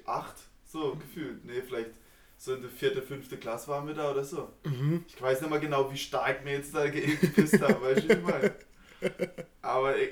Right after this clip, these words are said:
Speaker 1: ist auch egal. Ähm, und dann haben wir,
Speaker 2: Okay.
Speaker 1: dann haben wir, ähm, hast du schon mal an so einen Zaun gelangt?
Speaker 2: Ja, klar,
Speaker 1: Ja, das als
Speaker 2: klar.
Speaker 1: Mutprobe haben wir das mal gemacht.
Speaker 2: Klar, natürlich.
Speaker 1: Das ist ein richtig weirdes Gefühl. Und da kriegst du auch richtig, äh, da kriegst du auch schon eine gefitzt.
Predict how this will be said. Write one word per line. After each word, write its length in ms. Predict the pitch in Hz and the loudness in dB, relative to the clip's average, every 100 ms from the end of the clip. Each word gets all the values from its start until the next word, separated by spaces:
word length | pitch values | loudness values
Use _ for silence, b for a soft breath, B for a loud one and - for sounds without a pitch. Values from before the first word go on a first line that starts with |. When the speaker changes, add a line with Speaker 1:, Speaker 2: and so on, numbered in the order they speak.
| - | -2
Speaker 1:
ist 100 | 139 | -2
auch 100 | 131 | 0
egal. 300 | 123 120 127 B B B B - | 0 -2 -4 B B B B 6
Ähm, 340 | 143 143 143 - | 6 6 0 -10
und 140 | 147 143 | -6 0
dann 160 | 151 | 2
haben 160 | 160 170 | 2 2
wir, 80 | 165 | 2
Speaker 2:
Okay. 100 | 143 - | 0 -2
Speaker 1:
dann 200 | 143 143 | -2 -2
haben 140 | 147 | -2
wir, 340 | 151 147 139 135 131 | 0 0 0 0 0
ähm, 500 | 135 131 135 135 - 135 | 2 0 -2 -10 -14 -12
hast 100 | 131 | -8
du 20 | |
schon 80 | 143 | -4
mal 120 | 131 | -2
an 80 | 131 | -2
so 100 | 135 | -8
einen 80 | 139 | -4
Zaun 200 | 139 131 | -4 -2
gelangt? 420 | 123 139 208 - | 0 0 -2 -8
Speaker 2:
Ja, 280 | - 127 135 | -4 0 0
klar, 280 | 131 120 131 | 0 -2 0
Speaker 1:
Ja, 60 | 131 | 0
das 120 | 131 | 0
als 200 | 131 131 | -2 -2
Speaker 2:
klar. 240 | 135 123 | -4 -2
Speaker 1:
Mutprobe 200 | 151 151 143 | -2 -2 -4
haben 80 | |
wir 60 | 139 | -4
das 140 | 139 143 | -8 -8
mal 140 | 135 | -8
gemacht. 160 | 139 139 | -8 -2
Speaker 2:
Klar, 220 | 143 151 | 2 4
natürlich. 480 | 147 139 151 151 - - b b b b b - | 4 2 0 -2 -6 -20 b b b b b -18
Speaker 1:
Das 100 | - | -16
ist 0 | |
ein 120 | 117 107 | -16 -18
richtig 300 | - - 139 | -20 -16 -8
weirdes 260 | 131 - | -8 -8
Gefühl. 300 | - - 135 | -16 -14 -10
Und 80 | 117 | -6
da 80 | - | -6
kriegst 240 | - 185 185 | -4 -2 -2
du 40 | |
auch 80 | 147 | -4
richtig, 280 | 151 185 - | -6 -6 -6
äh, 160 | 139 139 | -4 0
da 100 | 135 | 0
kriegst 200 | 156 156 | 0 -4
du 60 | |
auch 40 | 151 | -4
schon 180 | 160 151 | -6 -6
eine 200 | 156 165 | -8 -8
gefitzt. 400 | 180 - 139 | -12 -12 -12